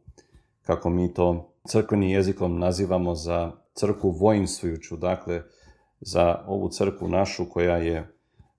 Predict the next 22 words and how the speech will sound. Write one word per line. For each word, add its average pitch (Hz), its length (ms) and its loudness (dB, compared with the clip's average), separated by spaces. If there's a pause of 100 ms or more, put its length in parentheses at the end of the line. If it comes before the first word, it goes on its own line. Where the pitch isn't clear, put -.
(200)
u 87 200 -2
ovome 92 280 2
svetu, 98 540 0
koja 82 260 -2
vojuje, 92 720 0
koja 80 240 -4
bije 87 260 -4
bitku 92 320 -8
svoju. 104 360 0
Mi 95 120 0
smo - 180 -4
izgubili 98 460 -2
tri 107 160 -4
velika 107 340 2
čoveka, 95 540 0 (640)
tri 107 140 0
velika 98 680 2 (200)
jerarha, 95 560 4
e, 78 100 -6 (720)
tri 95 180 -6
velike 98 360 2
vođe, 90 400 2